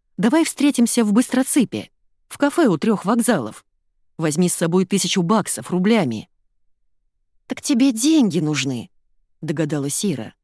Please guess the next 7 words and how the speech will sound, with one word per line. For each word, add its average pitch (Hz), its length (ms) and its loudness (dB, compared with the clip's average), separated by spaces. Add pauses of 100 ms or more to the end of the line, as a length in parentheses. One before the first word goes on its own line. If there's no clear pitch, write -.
(560)
"Да-да, 175 540 0
я 156 220 -2
убегаю, 175 480 0
сматываюсь". 175 760 0 (560)
"От - 160 -18
кого? 180 460 0
Куда?" 196 600 0